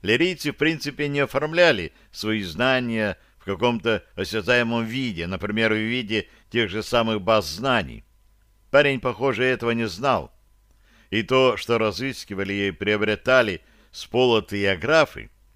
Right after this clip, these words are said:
это были лишь какие-то их остатки. Полностью они передавали свои знания, которые считали наследием, напрямую от наставника к ученику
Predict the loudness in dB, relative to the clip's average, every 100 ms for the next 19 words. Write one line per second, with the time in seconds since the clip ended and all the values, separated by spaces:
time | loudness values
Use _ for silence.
0 | _ _ 0 0 2 0 0 -2 -2 -4
1 | 0 -2 0 -4 -4 -6 -4 -6 -2 2
2 | 2 0 -20 -20 _ _ _ _ _ _
3 | _ 4 6 6 4 -2 -12 -18 _ _
4 | -10 -4 0 0 2 0 2 2 2 0
5 | -4 -4 -6 -6 -2 -2 -2 -4 -8 _
6 | _ 0 2 2 0 -2 -4 2 4 4
7 | 0 -6 -6 -6 -8 -6 -6 -6 -12 _
8 | _ -4 -2 0 0 0 0 -2 -4 -6
9 | -6 -4 -4 0 2 2 -2 -2 -4 -4
10 | -10 -8 -6 -6 -4 -2 -4